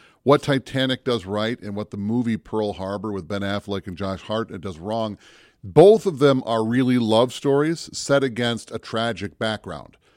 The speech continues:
You know, you have a love triangle with, uh, Ben Affleck and Josh Hartnett both falling for, uh, the same gal. Uh, and you have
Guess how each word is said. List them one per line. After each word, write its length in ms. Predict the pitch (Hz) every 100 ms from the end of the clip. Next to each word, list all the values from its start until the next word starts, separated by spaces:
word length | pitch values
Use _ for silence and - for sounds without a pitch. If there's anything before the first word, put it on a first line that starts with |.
| _ _
You 80 | 107
know, 140 | 101 101
you 140 | 107
have 280 | 104 110 92
a 40 |
love 320 | 95 110 127
triangle 600 | - 127 113 107 101 104 98
with, 220 | 98 82
uh, 140 | 95
Ben 180 | 82 107
Affleck 380 | 110 107 107 90
and 100 | 85
Josh 300 | 107 104 -
Hartnett 420 | 101 101 95 85
both 220 | 107 107
falling 400 | - 104 98 98
for, 440 | 85 101 95 92 92
uh, 220 | 87 87
the 100 | 87
same 320 | - 104 95
gal. 460 | 95 110 107 92 - _ _ _ -
Uh, 420 | 110 107 101 92 - -
and 160 | 117 113
you 100 | 110
have 520 | 110 110 107 92